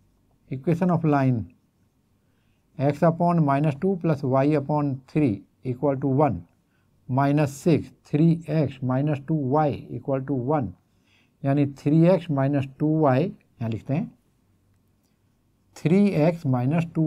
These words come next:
वाई equal to minus सिक्स। और उसको मैं लेफ्ट में ले आऊँ तो ये हो जाएगा आपका प्लस सिक्स equal to ज़ीरो। और दूसरा क्या हो जाएगा? ये होगा आपका x upon three plus y upon minus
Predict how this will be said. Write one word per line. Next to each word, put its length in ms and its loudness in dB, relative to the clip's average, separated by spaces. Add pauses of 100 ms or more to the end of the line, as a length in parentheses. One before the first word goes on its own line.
(100)
वाई 280 0 (100)
equal 260 -2 (100)
to 120 -4 (100)
minus 340 -2 (140)
सिक्स। 260 0 (600)
और 80 -4
उसको 140 -6
मैं 100 0
लेफ्ट 280 -2
में 80 4
ले 120 2
आऊँ 160 2
तो 60 -2
ये 80 2
हो 60 2
जाएगा 200 2
आपका 180 -4 (180)
प्लस 280 0 (240)
सिक्स 320 -2
equal 280 -2
to 80 2 (840)
ज़ीरो। 380 4 (1400)
और 180 -4
दूसरा 320 2
क्या 160 4
हो 100 8
जाएगा? 320 4 (680)
ये 100 4
होगा 220 6
आपका 500 6 (720)
x 280 0
upon 440 4 (240)
three 240 2 (160)
plus 220 -2 (120)
y 140 4 (160)
upon 360 -2
minus 320 0